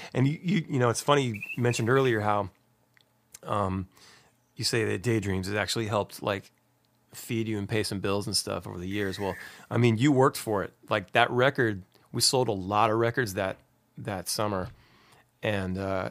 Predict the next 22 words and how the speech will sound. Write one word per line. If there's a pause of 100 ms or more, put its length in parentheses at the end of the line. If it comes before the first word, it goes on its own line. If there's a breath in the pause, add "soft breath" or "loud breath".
(560)
partly
because
of
you, (260)
you
know,
going
out
there
and
just (440)
crushing
it,
you
know?
And (340 loud breath)
so, (1040)
I,
I
mean,
I
remember